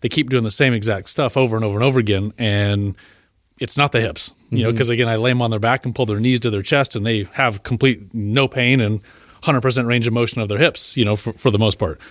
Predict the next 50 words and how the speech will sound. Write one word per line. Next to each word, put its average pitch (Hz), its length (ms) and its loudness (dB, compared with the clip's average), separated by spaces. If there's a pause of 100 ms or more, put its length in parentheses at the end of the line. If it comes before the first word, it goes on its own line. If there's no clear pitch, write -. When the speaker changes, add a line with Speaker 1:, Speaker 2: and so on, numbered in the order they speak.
(280)
Speaker 1:
you 123 100 0
know, 107 100 -2
and 113 80 -6
say, 120 160 0
"All 127 80 2
right, 104 120 -2
there's 104 180 -4
gotta 135 220 2
be 117 80 0
something 113 320 -2
else 110 180 0
going 101 200 -2
on." 123 180 2
So 104 120 -6
I'm 104 120 0
always 107 180 4
asking 107 260 -2
myself, 101 280 0
"Okay, 104 280 0 (380)
why 120 240 2
is 123 100 2
this 117 180 0
motion 113 520 0 (180)
the 107 80 -4
way 117 140 4
that 107 120 -2
it 104 120 -2
is?" 104 340 0 (140)
You 135 160 -2
know, 104 180 0
and 98 400 -4
now 113 320 0 (140)
looking 113 380 0
down 120 200 2
the 104 60 -4
chain, 120 360 0
well, 104 120 2
what's 113 180 0
the 107 100 -8
first 104 280 -2
point 104 180 0
of 90 60 -6
contact 110 420 -2
to 107 60 -6
the 95 80 -2
ground? 104 300 0
Well, 101 80 -2
that's 98 160 -4
the 98 100 -10
feet, 113 260 0